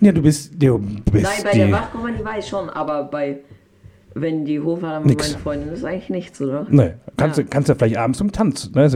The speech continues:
Speaker 1: gibt ja die Ehrentänze, da werden die Hofdamen aber eigentlich ja von der Wachkompanie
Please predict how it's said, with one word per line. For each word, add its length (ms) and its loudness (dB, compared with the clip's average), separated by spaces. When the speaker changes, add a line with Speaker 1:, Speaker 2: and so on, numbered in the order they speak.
Speaker 1:
gibt 100 0
ja 80 2
die 160 -2
Ehrentänze, 680 2
da 200 2
werden 260 2
die 120 0
Hofdamen 420 4
aber 260 0
eigentlich 360 0
ja 120 -2
von 140 -2
der 200 -2
Wachkompanie 720 4